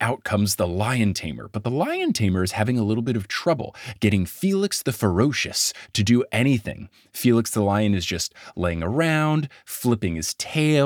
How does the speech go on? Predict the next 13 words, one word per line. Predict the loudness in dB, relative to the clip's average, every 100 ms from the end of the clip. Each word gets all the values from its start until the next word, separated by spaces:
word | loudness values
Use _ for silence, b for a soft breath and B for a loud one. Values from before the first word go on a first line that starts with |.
| 2
just | 2 0 0
being | 0 0
kind | 0 2 2
of | 2 0
generally | 2 4 4 4 2
lethargic, | -2 -6 -4 0 0 0 -8 -14 B
no | 0
matter | 4 4
what | 2 2 0
the | 0
lion | 0 -2 -2
tamer | -4 -6 -6 -2
does. | -2 -2 -4 -8